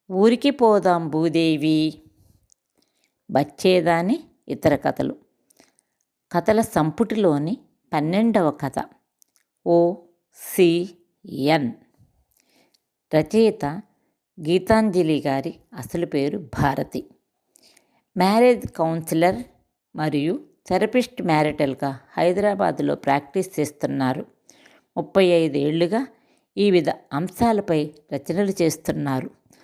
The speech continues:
దాదాపు వంద వరకు కథలు రాశారు. వీరి కథలు హిందీ, ఇంగ్లీష్, కన్నడ,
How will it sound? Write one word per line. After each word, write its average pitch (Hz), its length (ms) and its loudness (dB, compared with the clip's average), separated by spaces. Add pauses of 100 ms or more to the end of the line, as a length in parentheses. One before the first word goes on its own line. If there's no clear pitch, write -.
(300)
దాదాపు 160 720 -2 (360)
వంద 175 260 -2
వరకు 160 680 -2
కథలు 151 360 0
రాశారు. 135 560 -2 (1160)
వీరి 247 240 6
కథలు 180 520 0 (160)
హిందీ, 214 680 0 (200)
ఇంగ్లీష్, 185 640 -2 (260)
కన్నడ, 170 360 0